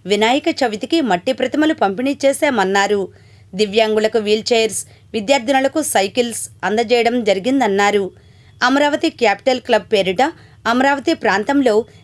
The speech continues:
నూతన క్లబ్ను స్పాన్సర్ చేస్తూ ఏర్పాటు చేయడం జరిగిందన్నారు. తాడేపల్లి రోటరీ మంగళగిరిలోని అక్షయ పాత్ర ఫౌండేషన్ వారి కిచెన్కు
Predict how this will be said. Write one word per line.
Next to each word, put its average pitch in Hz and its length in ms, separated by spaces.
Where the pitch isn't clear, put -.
నూతన 311 300
క్లబ్ను 226 440
స్పాన్సర్ 233 600
చేస్తూ 294 360
ఏర్పాటు 294 380
చేయడం 220 500
జరిగిందన్నారు. 202 1120
తాడేపల్లి 233 480
రోటరీ 226 460
మంగళగిరిలోని 220 720
అక్షయ 294 340
పాత్ర 247 320
ఫౌండేషన్ 202 640
వారి 190 220
కిచెన్కు 226 640